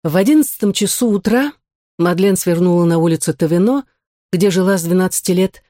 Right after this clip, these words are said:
с возраста, именуемого нежным. Нежным,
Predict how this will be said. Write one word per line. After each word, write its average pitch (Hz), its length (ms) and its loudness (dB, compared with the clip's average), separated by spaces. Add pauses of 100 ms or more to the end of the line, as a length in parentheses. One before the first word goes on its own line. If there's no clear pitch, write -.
(320)
с - 160 -2
возраста, 220 480 -2
именуемого 180 880 0
нежным. 139 720 0 (1000)
Нежным, 160 640 -2